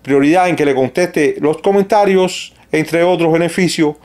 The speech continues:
a aquellos que se hagan miembros y de esta manera me ayudan a mí. Para todos los demás pueden suscribirse al canal, activar las notificaciones y regalarme un like,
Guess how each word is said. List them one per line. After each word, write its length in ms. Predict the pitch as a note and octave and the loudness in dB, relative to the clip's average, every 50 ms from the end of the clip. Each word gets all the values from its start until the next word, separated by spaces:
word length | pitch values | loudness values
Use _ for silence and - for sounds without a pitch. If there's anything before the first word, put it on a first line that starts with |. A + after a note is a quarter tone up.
| _ _ _ _ - | _ _ _ _ -4
a 100 | - A2+ | -4 -2
aquellos 320 | A#2+ D3 E3 E3 D#3+ D3+ | 0 0 0 0 0 0
que 100 | - - | 0 -4
se 140 | C#3 - E3 | -4 -2 0
hagan 220 | E3 E3+ F3 F3 F3 | 0 2 2 0 0
miembros 400 | F3+ F#3 F3+ E3+ D#3+ E3+ D#3+ C#3 | 0 0 0 0 0 0 0 0
y 40 | |
de 60 | C3+ D3+ | 0 0
esta 160 | D3+ - E3 | 0 0 0
manera 340 | D3+ D3+ D#3 E3 D#3+ D#3 D#3 | 0 0 0 0 0 0 0
me 140 | C#3+ C3 | 0 0
ayudan 400 | C3 C3+ C#3 C#3 C#3 C3+ B2+ C3 C3 - - - _ - | 0 2 2 2 2 2 0 -2 -8 -18 -20 -20 _ -4
a 100 | A2 A2 | -2 -2
mí. 240 | A2+ A2+ G#2+ G#2 _ - - _ _ - | -2 -2 -4 -6 _ -20 -20 _ _ -2
Para 300 | B2 B2 B2+ C3 C3+ C3+ | 0 2 2 2 2 2
todos 160 | D#3+ E3+ F3+ | 0 0 2
los 140 | F#3 F3+ F#3 | 2 2 2
demás 400 | F#3+ F#3+ G3 F#3+ F#3 F#3 - - | 2 2 2 2 0 0 -2 -2
pueden 240 | - E3 E3+ E3 | 0 0 0 0
suscribirse 480 | - - C#3+ - - C3+ C#3 - - F#3+ | 0 -2 -4 0 0 0 0 0 0 -2
al 40 | - | -2
canal, 320 | - F#3+ G3 G3+ F#3+ F3+ | 0 0 2 2 0 0
activar 240 | C#3 - C#3+ D3 D#3 | 0 0 0 0 2
las 160 | E3+ E3+ E3 | 2 0 0
notificaciones 600 | D#3+ E3 E3 D#3+ E3 - - F#3+ F3+ E3 C#3+ C3+ | 0 -2 -2 -2 -4 -4 -2 0 0 0 0 -2
y 40 | C3+ | -2
regalarme 400 | C3+ C3+ B2+ B2+ C3 D3 F3 F#3 | -2 0 0 2 2 2 2 2
un 180 | F#3+ F#3+ F#3+ G3+ | 2 4 4 4
like, 240 | A3 G#3+ G3+ E3+ | 2 2 2 0